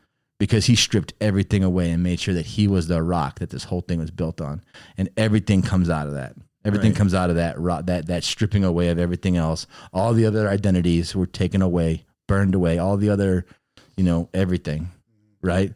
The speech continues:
Speaker 2: It's kind of the point where you turned off your will
Speaker 1: Totally.
Speaker 2: and went to his.
Speaker 1: Well,
Speaker 2: And that's why
Speaker 1: which
Speaker 2: you're,
Speaker 1: is
Speaker 2: and
Speaker 1: kinda
Speaker 2: that's why you're
Speaker 1: crazy
Speaker 2: here
Speaker 1: 'cause, like,
Speaker 2: today.
Speaker 1: yeah, like, you have a choice.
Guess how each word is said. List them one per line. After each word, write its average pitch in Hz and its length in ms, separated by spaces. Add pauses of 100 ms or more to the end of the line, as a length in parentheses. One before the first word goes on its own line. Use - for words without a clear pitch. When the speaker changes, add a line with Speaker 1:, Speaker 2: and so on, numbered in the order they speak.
(140)
Speaker 2:
It's - 100
kind 160 180
of 117 100
the - 60
point 131 200
where 107 100
you 98 80
turned 113 260
off 98 200
your 104 140
will 90 320 (540)
Speaker 1:
Totally. 87 460
Speaker 2:
and 107 80
went 95 180
to 95 60
his. 95 420 (180)
Speaker 1:
Well, 104 260 (520)
Speaker 2:
And 123 60
that's 139 220
why 123 60
Speaker 1:
which 117 180
Speaker 2:
you're, 131 80
Speaker 1:
is 113 100
Speaker 2:
and 131 60
Speaker 1:
kinda 135 140
Speaker 2:
that's 120 120
why - 40
you're 139 100
Speaker 1:
crazy 117 160
Speaker 2:
here - 80
Speaker 1:
'cause, 113 160
like, 117 120
Speaker 2:
today. 127 120
Speaker 1:
yeah, 139 100
like, 120 200
you 131 100
have 127 120
a 110 60
choice. 127 500